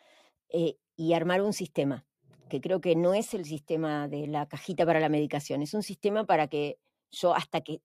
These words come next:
todo esto esté aceitado y mi misma función ejecutiva, estando mejor, me lleve, alguien te tiene que dar la mano y llevarte. Si no,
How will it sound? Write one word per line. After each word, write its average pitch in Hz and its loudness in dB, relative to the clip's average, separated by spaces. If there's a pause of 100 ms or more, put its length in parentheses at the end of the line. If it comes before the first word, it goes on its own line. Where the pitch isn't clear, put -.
todo 220 6
esto 202 -2
esté 156 -6
aceitado 151 2
y 185 -2
mi 175 2
misma 233 6
función 226 0
ejecutiva, 190 -4
estando 175 0
mejor, 165 2
me 156 0
lleve, 185 2 (640)
alguien 196 2
te 185 -2
tiene 175 0
que 165 6
dar 165 4
la 170 0
mano 190 -2
y 190 -4
llevarte. 139 -8 (240)
Si - -10
no, 160 -2